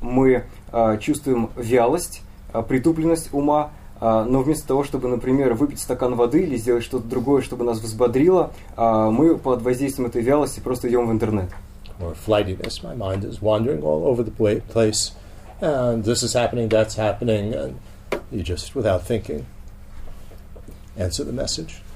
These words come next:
Speaker 2: go read it. I don't wanna miss something.
Speaker 1: Или подвижность ума, когда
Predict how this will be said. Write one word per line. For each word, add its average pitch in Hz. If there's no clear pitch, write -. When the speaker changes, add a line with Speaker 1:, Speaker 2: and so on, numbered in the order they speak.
Speaker 2:
go 104
read 98
it. -
I 92
don't 104
wanna 95
miss 101
something. -
Speaker 1:
Или 156
подвижность 160
ума, 127
когда 127